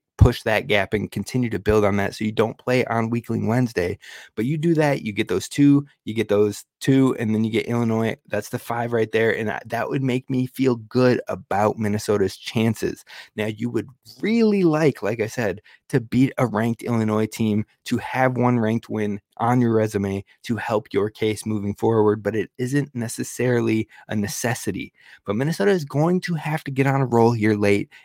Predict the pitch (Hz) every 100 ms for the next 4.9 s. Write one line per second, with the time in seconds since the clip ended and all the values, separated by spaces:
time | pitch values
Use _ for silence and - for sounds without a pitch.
0 | - 110 104 - 139 - - 127 117 117
1 | 113 104 95 - - 113 - - - -
2 | 123 156 - 175 175 175 - 156 165 147
3 | 156 - 143 - 170 175 147 - 135 -
4 | 139 131 123 113 113 - - 139 143